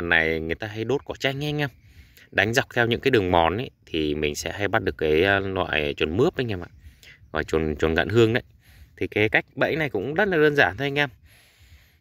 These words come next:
Và mình bắt cũng không biết được, được bao nhiêu con bằng cái cách này đấy anh em. Cách này rất là đơn giản mà cũng tốn ít chi phí anh em. Nếu mà anh em xài bẫy cạm mà đánh tầm vài chục cái ấy, thì cũng, à, mất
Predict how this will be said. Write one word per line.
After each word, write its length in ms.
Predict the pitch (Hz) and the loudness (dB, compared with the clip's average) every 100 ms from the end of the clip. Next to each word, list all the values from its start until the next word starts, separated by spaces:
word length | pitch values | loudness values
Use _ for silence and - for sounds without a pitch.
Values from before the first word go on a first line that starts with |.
| - | 0
Và 1000 | 90 87 85 82 82 82 82 82 82 82 82 | 4 4 4 4 2 2 0 -2 -4 -6 -8
mình 240 | 98 82 | -6 -4
bắt 140 | 113 | -4
cũng 140 | - 69 - _ _ - | -6 -16 -18 _ _ -20
không 240 | - 165 | 0 4
biết 160 | 156 170 | 6 4
được, 160 | 95 87 | 4 2
được 200 | 85 101 | 2 2
bao 140 | 107 | 2
nhiêu 140 | 110 | 2
con 440 | 104 - 104 104 95 | 2 6 6 4 0
bằng 100 | 82 | 0
cái 120 | 85 | 0
cách 200 | - 127 | -2 -2
này 200 | 107 78 | -2 0
đấy 80 | 80 | 0
anh 100 | 92 | 0
em. 120 | 101 - - _ _ - - | -2 -4 -20 _ _ -12 -4
Cách 140 | 113 | -2
này 180 | 107 82 | 0 0
rất 160 | 147 123 | 0 2
là 60 | |
đơn 200 | 107 107 | 2 4
giản 240 | 98 82 - - _ - - - - - | 2 0 -6 -20 _ -20 -20 -20 -16 -2
mà 180 | 78 | -2
cũng 400 | 76 78 110 104 95 | -2 -4 -4 -2 2
tốn 200 | 85 - | 2 2
ít 120 | - | -2
chi 140 | - 147 | 0 0
phí 300 | - 113 143 | 4 6 6
anh 100 | 151 | 2
em. 120 | 139 - - _ _ _ - - _ - | -4 -6 -20 _ _ _ -20 -20 _ 2
Nếu 200 | 135 180 | 4 6
mà 120 | 175 | 4
anh 80 | 143 | 4
em 180 | 139 131 | 2 2
xài 240 | 123 95 | 2 2
bẫy 120 | 107 | 0
cạm 400 | - 139 - 101 | 0 0 0 -6
mà 400 | 90 82 80 82 | -2 0 0 0
đánh 220 | 85 95 | 0 0
tầm 240 | 113 104 85 | -2 -8 0
vài 200 | 95 85 | 0 0
chục 140 | - - | -4 -2
cái 280 | 92 90 113 | 0 0 -2
ấy, 100 | 139 | -6
thì 160 | 92 78 | -6 -6
cũng, 200 | - 107 | -6 -6
à, 120 | 104 | -4
mất 200 | 101 | -2